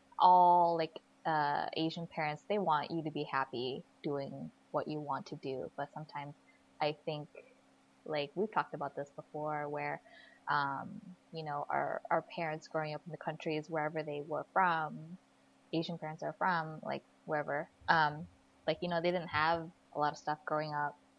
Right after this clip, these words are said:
And so, like, that they just sometimes project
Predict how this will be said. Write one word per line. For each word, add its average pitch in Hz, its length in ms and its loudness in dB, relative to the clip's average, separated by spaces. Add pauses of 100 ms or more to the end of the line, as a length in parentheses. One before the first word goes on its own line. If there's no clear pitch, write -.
(220)
And 143 380 -8
so, 143 460 -4 (880)
like, 143 280 0
that 151 240 2
they 160 160 2
just - 360 -6 (800)
sometimes 170 480 -4
project 151 540 -2